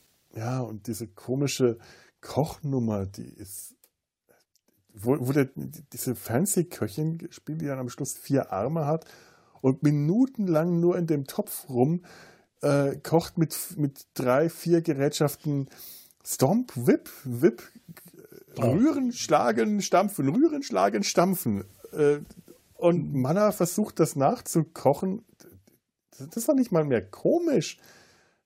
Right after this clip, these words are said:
Speaker 1: Das war, äh, da, da sitzt du da und fragst dich, warum schau ich mir, warum schaut man da zu? Was, was, was haben die sich davon versprochen?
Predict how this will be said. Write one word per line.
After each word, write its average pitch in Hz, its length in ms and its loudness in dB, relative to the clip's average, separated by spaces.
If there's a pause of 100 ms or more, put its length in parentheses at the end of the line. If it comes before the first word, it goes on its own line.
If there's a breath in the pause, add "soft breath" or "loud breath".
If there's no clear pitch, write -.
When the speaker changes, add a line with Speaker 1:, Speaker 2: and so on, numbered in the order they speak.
Speaker 1:
Das 165 220 0
war, 190 480 2
äh, 151 260 2 (160)
da, 147 140 -2
da 143 140 0
sitzt - 320 -4
du 165 60 -2
da 147 280 0
und 160 100 -2
fragst - 220 -12
dich, 127 100 -14
warum 117 360 -12
schau - 340 -12
ich 143 180 -10
mir, 139 200 -12
warum - 200 -16
schaut 160 240 -4
man 143 120 -2
da 113 180 -6
zu? 254 500 0 (1080 soft breath)
Was, - 300 -2
was, 147 380 -2
was - 240 0
haben 254 100 2
die 240 100 2
sich 233 200 -2
davon 190 300 0
versprochen? 262 1080 0